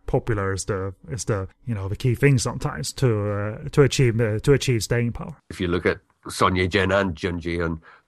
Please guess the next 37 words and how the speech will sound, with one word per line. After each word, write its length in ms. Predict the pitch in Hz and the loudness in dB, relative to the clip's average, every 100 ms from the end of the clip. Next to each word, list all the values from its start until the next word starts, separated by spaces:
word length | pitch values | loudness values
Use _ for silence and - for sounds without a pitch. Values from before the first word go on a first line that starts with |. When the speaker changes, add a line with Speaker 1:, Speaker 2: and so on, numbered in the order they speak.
| - | -12
Speaker 2:
they've 320 | 82 98 87 | -2 0 2
also 440 | 90 90 - 92 | 2 0 0 0
gone 500 | 85 80 95 90 90 87 - | 0 0 4 4 4 -2 -2
and 220 | 87 80 80 | -2 -2 -4
been 260 | 90 87 82 | -2 -2 -2
in 300 | - 85 85 80 | -4 -4 -4 -6
hugely 560 | - - 98 95 92 | -12 -4 0 0 0
successful 600 | 90 - 80 92 82 - 80 | -2 -4 -4 -4 -4 -6 -4
television 500 | - 87 80 82 85 | 2 2 2 0 0
dramas, 480 | 87 85 80 80 - - - _ - | 2 2 2 -4 -10 -20 -20 _ -8
which 480 | 92 95 - - - | 0 0 2 -6 0
has 160 | 104 | 0
boosted 520 | 85 98 90 - 85 73 | 2 0 0 -2 -6 0
them 320 | 85 82 78 - _ _ _ - | 2 2 -4 -10 _ _ _ -4
even 260 | 101 87 | -2 -2
further. 420 | 90 90 87 80 | 0 2 4 4
And 140 | 80 82 | 2 2
I 20 | |
know 80 | 87 | 0
we're 140 | 85 | 0
gonna 160 | 82 85 | 0 -2
talk 280 | - 90 76 | 0 -2 0
a 40 | |
little 180 | 82 82 | -2 -2
bit 200 | 82 82 | -2 -2
about 220 | 76 76 | -2 -4
her 220 | 67 80 78 - | -2 -4 -6 -8
T 180 | - | -2
V 160 | 92 90 | 2 2
work 280 | 80 90 80 | 4 2 2
in 100 | 80 | 0
a 20 | |
minute, 320 | 82 85 71 - - - - | 2 2 -2 -8 -20 -12 0
but 200 | 90 80 | 0 2
that 260 | 104 98 - | 2 2 -2
sort 300 | - 98 92 | -2 0 2
of 280 | 92 82 | 0 -4